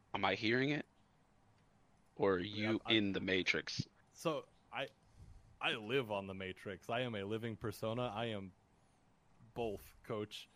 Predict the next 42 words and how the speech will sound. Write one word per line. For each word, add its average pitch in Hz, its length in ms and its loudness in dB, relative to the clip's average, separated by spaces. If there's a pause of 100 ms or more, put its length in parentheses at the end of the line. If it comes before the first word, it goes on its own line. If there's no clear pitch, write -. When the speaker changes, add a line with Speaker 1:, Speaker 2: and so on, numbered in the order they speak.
Speaker 1:
I'm 90 160 -2
gonna 87 140 -2
mess 117 300 6
Speaker 2:
Uh, - 120 6
Speaker 1:
you 95 60 6
up. 92 180 4 (460)
I'm 113 80 8
gonna 95 120 8
mess 95 280 6
you 107 120 8
up 95 140 4
one 98 180 6
day. 98 320 6
Speaker 2:
<laughs> - 720 0 (100)
So, 143 420 4 (680)
uh, 110 340 -2 (400)
to 120 240 -6
everybody 127 420 -2
outside 120 480 0
of 110 100 -2
it, 104 200 -2 (580)
you 107 140 -10
don't 113 240 -8
see 123 240 -6
anything, 113 420 -2
but 95 100 -4
I 107 140 0
am 110 180 -6
actively 113 400 -4
speaking 120 460 -6
out 113 220 0
loud 113 400 2
to 220 160 6
Speaker 1:
<laughs> - 20 -8
Speaker 2:
something 120 640 0
in 120 100 -2
front 131 340 -2
of 110 140 -4
me. 104 240 -6 (800)
Um, 101 460 -6 (880)
yeah, 123 220 -16
mein, 101 160 -12